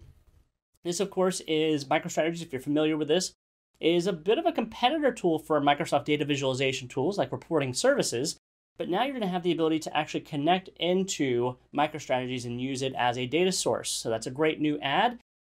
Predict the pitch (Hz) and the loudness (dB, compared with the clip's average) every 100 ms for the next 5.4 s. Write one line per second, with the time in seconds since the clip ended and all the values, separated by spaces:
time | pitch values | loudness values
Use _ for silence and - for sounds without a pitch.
0 | _ 185 - 226 311 294 202 185 190 233 | _ -4 0 0 0 0 0 0 0 -2
1 | 262 220 214 - - 277 - 233 147 107 | -6 -4 -6 -6 -6 -6 0 4 4 4
2 | 107 156 143 226 - 220 185 180 170 180 | 0 -2 0 -2 0 2 2 2 0 0
3 | 175 165 160 156 170 170 - 208 254 - | 2 0 -2 -2 -2 -2 0 0 2 4
4 | 117 143 151 180 165 160 151 135 135 135 | 6 4 0 -2 -2 -2 -2 -2 -2 0
5 | 127 - 127 123 | 0 2 4 2